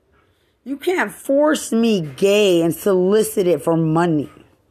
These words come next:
At all.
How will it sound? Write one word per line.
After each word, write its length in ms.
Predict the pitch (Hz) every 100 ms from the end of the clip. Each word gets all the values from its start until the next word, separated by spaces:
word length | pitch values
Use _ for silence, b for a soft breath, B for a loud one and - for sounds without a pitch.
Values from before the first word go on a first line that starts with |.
| _ _ _ _ _ _ _ _ _ _ _ _ _ _ _ _ _ _ _ _ _ _ _ _ _ _
At 220 | 202 202
all. 460 | 185 202 170 123